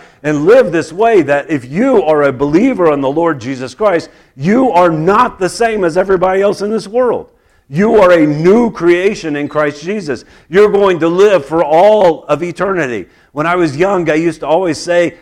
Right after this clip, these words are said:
I don't know why, I always said this, "I want to live to be a hundred." I'd still like to be, live to be a hundred, but I never even say it anymore. Now I just say, "I'm not gonna die anyway. I'm gonna live forever." Because Jesus said, "Those who believe on me will never die." So I'm going to live forever. I call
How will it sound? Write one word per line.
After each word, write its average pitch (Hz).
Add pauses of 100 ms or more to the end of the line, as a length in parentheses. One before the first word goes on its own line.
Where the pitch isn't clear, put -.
I 143
don't 170
know 180
why, 101
I 120
always 160
said 127
this, 104
"I 143
want 185
to 151
live 160
to 151
be 139
a 139
hundred." 104 (300)
I'd 185
still 214
like 107
to 95
be, 98
live 127
to 104
be 117
a 110
hundred, 117
but 143
I 180
never 247
even 214
say 190
it 135
anymore. 110 (380)
Now 185
I 202
just 180
say, 185
"I'm 202
not 302
gonna 131
die 180
anyway. 247
I'm 135
gonna 156
live 214
forever." 247 (480)
Because 156
Jesus 185
said, 214
"Those 190
who 180
believe 170
on 147
me 156 (200)
will 247
never 302
die." 160 (520)
So 190
I'm 196
going 196
to 202
live 226
forever. 226
I 151
call 208